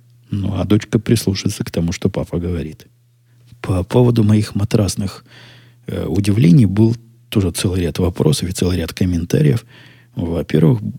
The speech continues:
человек какой-то писал, что неужели у вас нету Икеи, в которой все это можно купить, без всяких продавцов-консультантов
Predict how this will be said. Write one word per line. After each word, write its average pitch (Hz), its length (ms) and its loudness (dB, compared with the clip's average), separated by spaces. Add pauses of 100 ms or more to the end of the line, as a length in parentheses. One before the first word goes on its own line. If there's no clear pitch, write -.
(100)
человек 107 360 0
какой-то 95 320 -4
писал, 92 400 -6
что - 200 -14
неужели 95 380 -2
у 87 60 -2
вас 85 180 -4
нету 80 440 -6 (180)
Икеи, - 580 -4 (320)
в - 120 -20
которой 85 340 -4
все - 200 -2
это 87 160 -4
можно 87 300 -2
купить, - 480 -10 (140)
без 92 180 -4
всяких - 380 -8
продавцов-консультантов 92 1300 -4